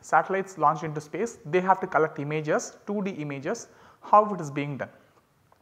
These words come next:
I also told you, like, satellites are commonly launched into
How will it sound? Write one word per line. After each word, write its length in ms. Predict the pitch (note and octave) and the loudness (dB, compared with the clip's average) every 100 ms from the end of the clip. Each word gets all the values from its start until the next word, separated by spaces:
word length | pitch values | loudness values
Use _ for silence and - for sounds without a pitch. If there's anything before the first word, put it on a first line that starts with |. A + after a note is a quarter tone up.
| _ - _ - _ - | _ -20 _ -20 _ -2
I 100 | D#3+ | 0
also 360 | E3+ A3+ B3+ | 4 4 4
told 320 | F4 A#3 G3 D3+ | 0 2 0 -2
you, 140 | A3 | -2
like, 240 | G3+ - | -2 -2
satellites 760 | - F3 F#3+ G3+ G3+ G#3 - - - _ _ _ - | 2 4 4 2 -2 -4 -14 -20 -20 _ _ _ -2
are 80 | |
commonly 540 | E3 - F#3 G#3 G#3+ G#3 | -2 2 4 4 2 0
launched 360 | D#3+ E3 E3 | 0 0 -2
into 320 | E3+ D#3 A3+ | -8 -6 -6